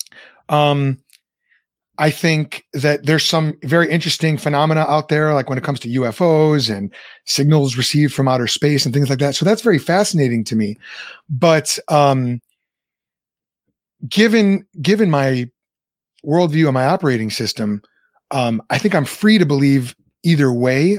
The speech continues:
but, um, you know, but I haven't, I haven't seen any, uh, I, I,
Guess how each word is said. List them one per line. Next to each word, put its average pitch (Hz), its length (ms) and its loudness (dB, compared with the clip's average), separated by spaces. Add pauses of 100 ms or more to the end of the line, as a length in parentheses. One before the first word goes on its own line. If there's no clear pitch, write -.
(160)
but, 135 520 -4 (500)
um, 135 340 -2 (1080)
you 156 120 2
know, 143 140 2
but 156 140 0
I 156 80 6
haven't, 175 440 0
I 151 80 0
haven't 170 300 2
seen 170 600 2 (640)
any, 160 380 2
uh, 117 400 2 (1800)
I, 185 220 0
I, 180 240 2